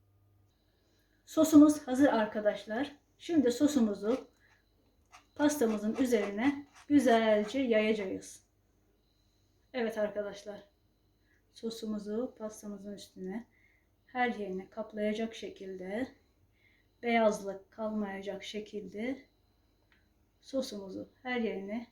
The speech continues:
yayıyoruz. Son olarak süsleme aşamasına geçiyoruz arkadaşlar. Hindistan cevizini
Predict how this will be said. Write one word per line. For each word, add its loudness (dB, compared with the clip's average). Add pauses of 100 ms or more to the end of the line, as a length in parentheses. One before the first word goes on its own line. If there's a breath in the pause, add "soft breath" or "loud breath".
(280)
yayıyoruz. -6 (4000)
Son 8
olarak 6
süsleme 2
aşamasına 0
geçiyoruz 2
arkadaşlar. -4 (560)
Hindistan 8
cevizini 0